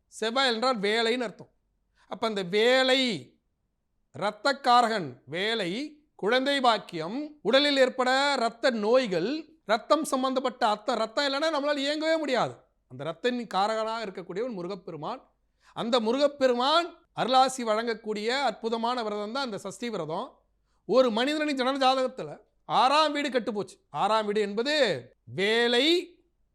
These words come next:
கடன், நோய், எதிரி, குழந்தை பாக்கியம், இது எல்லாத்துக்கும் சம்பந்தப்படுது. நேரடியா கடன், நோய்,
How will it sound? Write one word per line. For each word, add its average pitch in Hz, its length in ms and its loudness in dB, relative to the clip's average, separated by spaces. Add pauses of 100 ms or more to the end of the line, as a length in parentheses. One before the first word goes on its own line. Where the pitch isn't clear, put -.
கடன், 208 440 0 (720)
நோய், 277 460 4 (460)
எதிரி, 254 380 -2 (160)
குழந்தை 214 360 -2
பாக்கியம், 165 380 -6
இது 175 160 -6
எல்லாத்துக்கும் 262 640 0
சம்பந்தப்படுது. 214 460 -6 (500)
நேரடியா 254 500 2 (960)
கடன், 180 300 0 (500)
நோய், 190 320 0